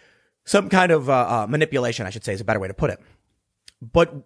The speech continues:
Antifa does target Trump supporters. The far left does threaten Trump supporters. We have over a thousand instances in the past several years of Trump supporters being harassed and attacked.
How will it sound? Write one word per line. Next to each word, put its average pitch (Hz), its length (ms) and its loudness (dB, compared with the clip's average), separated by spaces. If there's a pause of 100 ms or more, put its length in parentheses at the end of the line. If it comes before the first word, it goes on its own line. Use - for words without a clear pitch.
(440)
Antifa 220 540 0
does 151 640 0
target 139 320 0
Trump 139 200 -4
supporters. 95 560 -12 (360)
The 127 60 -6
far 190 300 6
left 196 360 0
does 156 420 2
threaten 123 320 -4
Trump 127 220 -6
supporters. 95 560 -10 (240)
We 160 140 2
have 208 180 4
over 190 240 2
a 160 60 2
thousand 160 500 0
instances 139 560 -4
in 113 40 -8
the 101 40 -8
past 143 240 0
several 127 280 0
years 127 360 0
of 123 160 -6
Trump 156 220 0
supporters 127 400 0
being 120 260 -2
harassed 117 520 0
and 110 120 -8
attacked. - 420 -6